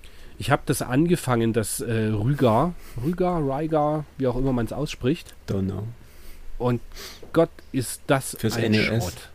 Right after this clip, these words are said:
Speaker 2: Uh.
Speaker 1: Es ist, ja, fürs N E S und es ist ein wirklich schlechtes Spiel.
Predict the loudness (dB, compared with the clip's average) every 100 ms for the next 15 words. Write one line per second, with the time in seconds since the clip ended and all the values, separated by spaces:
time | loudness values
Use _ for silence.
0 | -14 -4 0 0 0 -2 -6 -4 -4 -4
1 | -6 -4 -2 -2 -4 -6 -12 -18 -16 -2
2 | 2 2 0 -18 -18 -20 -20 -20 -20 -16
3 | -2 -2 0 2 2 2 -2 -2 -2 -2
4 | -2 -4 -6 -2 0 0 -4 -4 4 4
5 | 4 -2 0 -2 -4 -8 -8 -8 -10